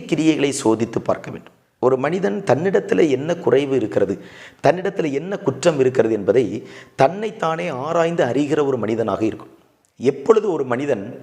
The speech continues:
தன்னுடைய பிள்ளைகளையும் தன்னுடைய குற்றத்தையும் அறிய முடியாத ஒரு நிலைமைக்கு அவன் தள்ளப்படுகிறானோ, இந்த மனிதனைப் போல பரிதபிக்கப்பட்ட மனிதன் உலகத்துல ஒருவருமே இல்லை.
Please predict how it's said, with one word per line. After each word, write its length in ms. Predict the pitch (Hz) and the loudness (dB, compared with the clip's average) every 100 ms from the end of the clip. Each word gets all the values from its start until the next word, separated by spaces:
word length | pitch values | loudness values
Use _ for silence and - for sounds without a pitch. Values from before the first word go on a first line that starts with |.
| - | 0
தன்னுடைய 440 | - 160 208 196 185 | 0 2 0 2 2
பிள்ளைகளையும் 680 | - 156 175 165 165 175 | -2 -4 -2 -2 -2 -4
தன்னுடைய 380 | 160 123 139 156 | -2 -2 0 -2
குற்றத்தையும் 800 | 143 131 127 165 165 151 151 160 113 - - - | -2 -4 0 0 2 0 0 -2 -4 -8 -16 0
அறிய 280 | 117 165 202 | 0 0 -6
முடியாத 420 | 190 165 175 175 180 | -8 -6 -6 -4 -6
ஒரு 140 | 151 | -4
நிலைமைக்கு 460 | 120 123 156 156 147 | -2 -2 0 0 2
அவன் 180 | 131 117 | 2 0
தள்ளப்படுகிறானோ, 720 | 107 131 143 110 101 95 110 - - - - _ 104 | 0 0 0 2 2 2 -2 -6 -14 -20 -20 _ -2
இந்த 260 | 143 208 | 0 2
மனிதனைப் 500 | 165 139 170 180 175 | 0 0 0 -2 0
போல 160 | 170 165 | 4 4
பரிதபிக்கப்பட்ட 800 | 165 120 160 175 160 160 143 131 | 4 2 2 0 0 0 2 0
மனிதன் 340 | 123 123 151 | -2 -4 -4
உலகத்துல 420 | 110 120 123 123 107 | -2 -2 -4 -2 0
ஒருவருமே 420 | 98 104 104 98 | 0 0 0 -2
இல்லை. 160 | - | -4